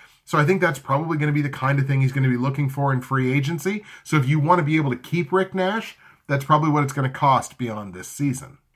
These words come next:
In one thousand and forty-nine career N H L games, you gotta think about how long Rick Nash has been around.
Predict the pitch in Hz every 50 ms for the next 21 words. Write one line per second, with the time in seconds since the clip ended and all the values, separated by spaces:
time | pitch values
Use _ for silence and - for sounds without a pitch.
0 | _ _ _ 156 175 180 165 147 127 120 156 196 220 214 - - 185 180 185 185
1 | 160 170 185 175 139 131 127 131 - - - - 151 180 185 196 190 165 151 143
2 | 147 147 147 147 139 135 - - 123 110 107 120 139 151 143 - 135 139 143 139
3 | 135 - 147 139 139 131 127 127 127 113 98 95 113 123 127 151 156 139 135 120
4 | - - 123 135 139 131 127 127 127 117 113 117 113 113 120 117 123 127 131 -
5 | 117 104 98 117 117 107 101 110 131 143 131 113 101 -